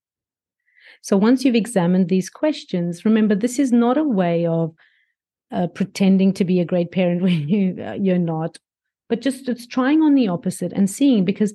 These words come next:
possibly that will make you tune in to this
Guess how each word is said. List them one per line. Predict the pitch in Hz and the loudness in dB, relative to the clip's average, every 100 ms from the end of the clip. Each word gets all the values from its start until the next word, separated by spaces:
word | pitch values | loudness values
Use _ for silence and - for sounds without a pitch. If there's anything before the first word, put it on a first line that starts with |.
| - | -8
possibly | - 349 - 247 214 | -8 -6 -2 0 0
that | 190 202 208 | 0 -2 -2
will | 214 | 0
make | 208 202 208 208 202 | 2 2 0 -2 -4
you | 180 | -4
tune | - - 240 226 | -4 0 2 4
in | 180 170 165 _ _ _ _ _ | 2 0 -2 _ _ _ _ _
to | - 208 190 185 180 | -4 2 2 2 0
this | 190 185 - - | -2 -2 -6 -18